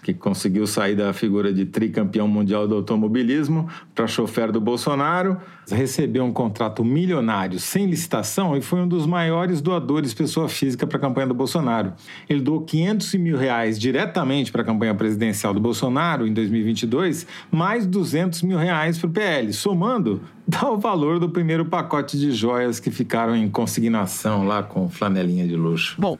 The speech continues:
Speaker 2: eu procurei entender, eu procurei saber quais eram os termos de troca, o que ganhavam os príncipes sauditas, e não só eles, mas de todo o Golfo Pérsico, com a relação com Bolsonaro. Conversei com um diplomata especializado na relação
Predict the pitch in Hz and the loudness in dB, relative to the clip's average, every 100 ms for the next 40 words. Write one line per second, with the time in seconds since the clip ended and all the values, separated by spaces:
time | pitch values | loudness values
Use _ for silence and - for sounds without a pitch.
0 | - 220 233 - 247 254 262 208 185 185 | -4 -4 -2 0 0 2 2 0 0 2
1 | 202 202 156 170 156 165 165 - 160 156 | 0 0 -2 -4 -2 0 0 0 0 0
2 | 170 170 165 - - 277 262 208 202 196 | 0 0 -2 -2 0 0 2 0 2 2
3 | 196 185 - 202 220 202 196 - 170 156 | 2 0 0 0 2 0 -2 0 -2 0
4 | 160 165 - - 262 254 240 196 185 180 | 0 -2 -4 -2 0 2 2 2 2 0
5 | 170 165 151 - 180 - 185 180 - 170 | 0 -2 -2 -4 -4 -2 -2 0 -2 0
6 | 165 165 160 190 214 180 165 175 175 185 | 0 0 0 0 2 0 0 0 0 0
7 | 175 165 180 190 175 170 165 160 180 170 | 0 2 2 0 0 0 0 -2 -2 -2
8 | 170 165 165 - - 160 160 - _ _ | -2 -2 -4 -4 -2 -2 -2 -6 _ _
9 | - 185 185 190 - 175 180 180 180 170 | -4 0 0 0 0 0 0 0 -2 -2
10 | 175 165 170 180 180 180 185 170 - 170 | -2 -2 0 0 0 0 -2 -2 -2 -2
11 | 180 175 175 175 170 170 185 180 _ _ | 0 -2 0 0 0 0 -2 -6 _ _
12 | _ _ - - 185 - 185 175 180 180 | _ _ -6 -2 0 2 0 2 2 2
13 | 180 170 175 - 175 175 165 | 2 0 -2 -2 0 0 -2